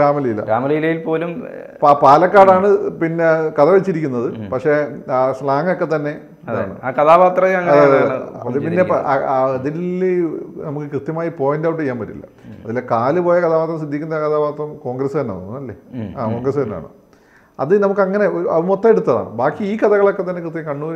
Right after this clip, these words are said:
Speaker 1: നമുക്ക് കണ്ണൂരാൻ തോന്നുന്ന ഈഗിറ്റ,
Speaker 2: ഉം.
Speaker 1: കൊത്ത്, പടച്ചോനെ ഞങ്ങൾ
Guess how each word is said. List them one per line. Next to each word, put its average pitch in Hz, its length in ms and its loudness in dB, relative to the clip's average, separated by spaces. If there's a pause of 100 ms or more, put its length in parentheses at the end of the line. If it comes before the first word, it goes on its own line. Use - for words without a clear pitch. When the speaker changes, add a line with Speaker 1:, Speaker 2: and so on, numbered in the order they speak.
Speaker 1:
നമുക്ക് 151 200 -8
കണ്ണൂരാൻ 143 360 -4
തോന്നുന്ന 127 680 -10 (200)
ഈഗിറ്റ, 120 260 -8 (480)
Speaker 2:
ഉം. 95 140 -16
Speaker 1:
കൊത്ത്, 110 280 -6 (540)
പടച്ചോനെ 131 380 -6
ഞങ്ങൾ 120 140 -6